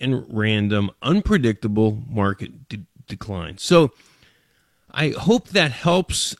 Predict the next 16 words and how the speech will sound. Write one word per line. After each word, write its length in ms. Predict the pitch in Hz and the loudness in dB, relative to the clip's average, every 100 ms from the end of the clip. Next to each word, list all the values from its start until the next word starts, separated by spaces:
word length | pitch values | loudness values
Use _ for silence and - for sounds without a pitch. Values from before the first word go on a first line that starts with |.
| _ | _
I 220 | - 123 | -6 -2
hope 320 | 123 123 175 - | 0 2 0 2
that 320 | 151 127 - | 2 2 0
maybe 380 | 131 139 131 120 | 0 2 2 0
gives 320 | 131 143 131 | 2 2 2
you 100 | 143 | -2
some 200 | - 117 | -2 -4
food 340 | - 160 143 | 0 0 0
for 240 | - 117 110 - | -2 -4 -4 -8
thought. 540 | - 139 127 147 - _ _ _ _ _ _ - | -8 -2 0 0 -2 _ _ _ _ _ _ -6
But 360 | 117 143 147 - | 2 4 2 -2
the, 440 | 135 143 139 120 160 | 0 4 4 2 -10
the 600 | 123 120 120 117 127 123 - - - | -12 -10 -10 -2 0 -2 -6 -12 -2
bottom 420 | 143 185 214 165 | 2 4 4 4
line 320 | 156 151 139 | 4 4 4
is, 380 | 101 95 101 131 | 2 0 -4 -12